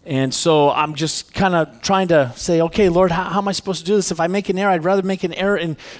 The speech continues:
being gracious than in being stingy because I don't want it to be s-,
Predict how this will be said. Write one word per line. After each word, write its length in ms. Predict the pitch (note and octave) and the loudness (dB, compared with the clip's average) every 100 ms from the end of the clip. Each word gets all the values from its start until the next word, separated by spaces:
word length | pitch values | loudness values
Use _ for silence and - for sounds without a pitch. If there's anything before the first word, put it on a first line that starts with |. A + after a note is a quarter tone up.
| - | -2
being 180 | G#3 F3+ | 0 0
gracious 640 | C#3+ G3 A3+ - F#3+ - - - - | 0 2 2 2 0 -2 -8 -16 -2
than 260 | F3+ F3+ | 0 0
in 260 | E3+ E3+ E3 | 0 -4 -2
being 300 | F#3+ F#3+ F3 | -2 -2 -2
stingy 360 | - G3+ F#3+ | -2 -4 -4
because 240 | F#3+ - F#3+ | -6 -2 2
I 100 | G3 | 2
don't 180 | G3+ G3 | 2 0
want 240 | G3+ G3 | 0 0
it 140 | G3 - - - | -2 -4 -16 -8
to 100 | F3+ | -2
be 320 | G#3 G#3 F3+ - | 0 2 0 -4
s-, 240 | - - | -2 -2